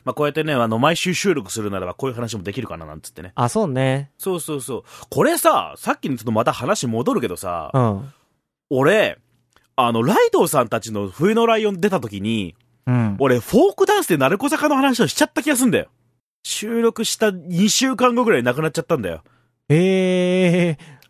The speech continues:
Speaker 2: これはまた。
Speaker 1: これはちょっとど-、どうなるかわかんないけど、ま、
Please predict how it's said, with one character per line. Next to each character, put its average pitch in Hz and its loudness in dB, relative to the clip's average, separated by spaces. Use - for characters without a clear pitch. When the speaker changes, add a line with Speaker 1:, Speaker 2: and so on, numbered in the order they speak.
Speaker 2:
こ - -6
れ 123 2
は 107 0
ま 104 -2
た。 92 -12
Speaker 1:
こ 156 -4
れ 196 -4
は 214 2
ち - -2
ょ - 2
っ - -16
と 139 -4
ど-、 135 -2
ど 160 0
う - 2
な 147 2
る 110 0
か 104 0
わ 104 -2
か 120 0
ん 104 -4
な 95 -6
い - -12
け 76 -12
ど、 73 -18
ま、 78 -16